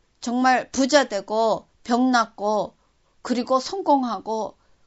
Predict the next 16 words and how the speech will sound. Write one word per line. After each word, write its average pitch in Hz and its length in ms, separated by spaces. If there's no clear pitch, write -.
그렇게 359 420
하는 349 380
것이 262 200
하나님의 247 560
영광이요. 180 800
하나님은 262 540
그렇게 240 360
해주신다고 262 920
약속하셨다라고 254 1080
자꾸 - 340
얘기를 214 460
하면은 196 640
결국은 262 540
하나님에게 427 720
실족당합니다, 156 960
사람들이. 151 540